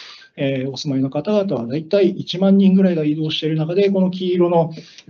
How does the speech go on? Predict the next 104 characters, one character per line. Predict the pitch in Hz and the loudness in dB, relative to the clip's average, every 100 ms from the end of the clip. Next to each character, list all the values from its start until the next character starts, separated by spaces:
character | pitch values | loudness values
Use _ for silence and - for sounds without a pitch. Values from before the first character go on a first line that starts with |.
| 139 | -8
え | 165 | -4
ー、 | |
と | 156 | 2
こ | 196 | 2
ろ | 247 | 4
が | 143 | 2
多 | 135 | 2
く | 131 | -2
訪 | 127 143 - 131 | -12 -12 -12 -8
れ | 135 | -8
て | 120 | -8
い | 113 | -10
る | |
と | 113 | -8
こ | |
ろ | 151 | -10
で | |
す | 147 | -6
け | 185 | -2
ど、 | |
ま | 185 | 0
あ、 | 135 | 2
イ | 135 | 2
オ | 135 | 2
ン | 135 | 2
モ | 131 117 | 0 -2
ー | 117 | -6
ル、 | - _ | -10 _
駅 | 135 117 | -10 -6
周 | 113 127 123 | -6 -6 -6
辺 | 127 | -4
な | 139 | -4
ん | 156 | 0
か | 160 | 2
よ | 147 | 2
く | - | -2
訪 | 107 165 165 | -6 -4 0
れ | 190 180 | 2 2
て | 165 | -2
は | 180 170 | -4 -2
い | |
る | 107 110 | -4 -6
な、 | 135 123 113 | -8 -8 -12
み | |
た | - | -14
い | 107 | -14
な | 110 | -12
と | 143 | -4
こ | 165 | -2
ろ | |
が | 127 | -2
見 | |
え | 123 | -4
て | 113 | -6
取 | 120 110 | -10 -12
れ | |
た | - | -16
り、 | - _ _ _ - | -20 _ _ _ -2
あ | 185 | 0
と | 156 | 0
こ | |
れ、 | 120 127 139 - | -4 -4 -6 -8
右 | 127 120 | -6 -6
側 | 123 147 202 | 0 2 4
は | 175 139 | 2 -2
同 | |
じ | 113 | -4
く | 104 | -8
休 | - 120 | -10 -4
日 | 113 110 - | -4 -4 -12
で | 110 | -18
す | - | -14
ね。 | 151 - _ _ _ _ - | -14 -14 _ _ _ _ -2
ま | 190 | 0
あ、 | |
イ | 139 | 2
オ | 170 | 4
ン | |
モ | 208 254 | 4 4
ー | |
ル | 139 | 2
は、 | 110 - | 0 -12
あ | 123 | -14
の、 | 117 | -10
平 | 117 131 | -4 -2
日、 | 127 - | -2 -4
休 | 139 | -4
日 | 139 | -4
問 | - | -4
わ | 180 | -2
ず | 135 | -2
多 | 127 | -4
く | 123 | -6
訪 | 107 127 139 | -14 -10 -10
れ | 123 | -8
て | 117 | -12
い | |
る | 110 | -12
な | 165 120 | -10 -10
と | - _ | -14 _
い | 131 131 | -6 -4
う | |
中 | 135 139 131 | -2 -4 -4
で、 | 165 180 | -2 -2